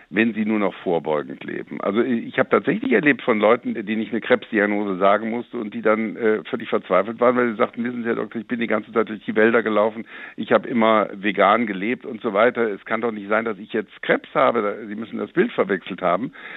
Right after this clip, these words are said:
Das heißt, wenn man so fixiert ist auf die Gesundheit, wenn das ganze Leben davon geprägt ist, und, und da klagen manche Leute, äh, drüber,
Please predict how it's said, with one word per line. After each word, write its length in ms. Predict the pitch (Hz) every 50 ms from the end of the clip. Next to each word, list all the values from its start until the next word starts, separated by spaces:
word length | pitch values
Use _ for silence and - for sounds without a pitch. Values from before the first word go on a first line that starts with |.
| - - - - -
Das 140 | 127 -
heißt, 240 | - 131 139 135 - - - -
wenn 200 | - 123 143 156
man 380 | 165 160 156 151 131 127 123 113
so 120 | 147 156
fixiert 580 | 135 - 151 131 - - - - 220 247 240 202
ist 120 | 165 -
auf 140 | 131 113 -
die 100 | - 120
Gesundheit, 460 | - - 110 120 113 104 110 107 -
wenn 140 | 120 120 120
das 140 | 123 113 -
ganze 280 | 156 165 170 - 147
Leben 320 | 123 135 165 196 185 160 139
davon 340 | 131 - - - 143 139
geprägt 500 | 120 117 - - - 135 156 208 - - -
ist, 200 | 104 101 - -
und, 180 | 98 101 -
und 280 | - 110 120 - - -
da 160 | 87 80 71
klagen 380 | - - 120 135 180 214 196 160
manche 240 | 123 110 - - 92
Leute, 680 | 85 87 90 85 - 85 76 - - 87 87 80 -
äh, 40 | -
drüber, 380 | 85 80 85 82 98 131 180